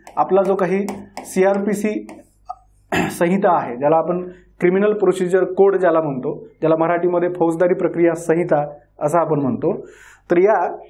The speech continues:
संहितेच्या सुरुवातीच्या दुसऱ्या कलमामध्येच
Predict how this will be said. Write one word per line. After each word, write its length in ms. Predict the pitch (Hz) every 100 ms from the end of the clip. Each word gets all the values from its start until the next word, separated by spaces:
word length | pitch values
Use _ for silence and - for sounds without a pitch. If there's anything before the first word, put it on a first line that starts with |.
| _ _ _ -
संहितेच्या 520 | 185 180 214 214 233
सुरुवातीच्या 640 | 233 220 190 190 190 196 208
दुसऱ्या 420 | 170 165 170 196
कलमामध्येच 680 | 214 202 202 202 208 220